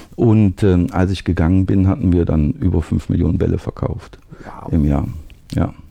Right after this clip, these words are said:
Speaker 1: ja.
Speaker 2: Wow.
Speaker 1: Und ich hab den ganzen Einkauf gemacht. Also ich bin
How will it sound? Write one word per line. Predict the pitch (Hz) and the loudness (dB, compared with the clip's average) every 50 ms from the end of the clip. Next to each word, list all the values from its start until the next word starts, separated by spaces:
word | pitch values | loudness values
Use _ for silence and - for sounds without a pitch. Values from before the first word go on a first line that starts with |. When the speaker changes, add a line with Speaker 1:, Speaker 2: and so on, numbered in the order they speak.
| - - | -10 -6
Speaker 1:
ja. | - - - - | -4 -4 -4 -6
Speaker 2:
Wow. | - - 98 - - 147 - - - - - - - | -8 -12 -12 -10 -10 -12 -14 -14 -18 -20 -20 -8 -4
Speaker 1:
Und | - 98 85 - - - - _ - | -2 -2 -2 -2 -6 -14 -20 _ -10
ich | - - | -6 -4
hab | 107 - | -4 -2
den | - 98 85 | -2 0 0
ganzen | 82 76 - - | 0 0 0 -2
Einkauf | - 123 - - - - - | -2 -2 -2 -2 -2 -4 -4
gemacht. | - - 76 73 - | -4 -4 -2 -2 0
Also | - 78 78 82 85 | 0 0 0 2 0
ich | 82 - | 0 -2
bin | - 98 90 82 82 | -2 0 0 0 -2